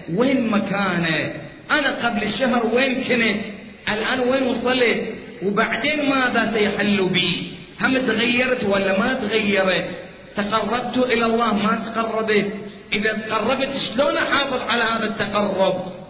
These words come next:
أي عامل معصية وارتكاب ذنب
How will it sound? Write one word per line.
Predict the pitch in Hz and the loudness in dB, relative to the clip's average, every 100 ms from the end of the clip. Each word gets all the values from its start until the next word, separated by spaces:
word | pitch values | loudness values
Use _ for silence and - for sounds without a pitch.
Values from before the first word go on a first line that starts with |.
| - | -4
أي | 302 330 302 320 | -2 -2 -2 0
عامل | 262 240 233 214 208 208 | 2 2 2 2 4 4
معصية | 294 - - 262 262 254 240 202 - - - - 180 | 2 0 -4 -2 0 2 2 0 -2 -8 -12 -8 0
وارتكاب | 214 214 220 214 208 220 226 220 175 170 - | 2 2 -2 -2 -2 0 0 0 -2 -6 0
ذنب | 320 349 339 - | 0 2 0 -2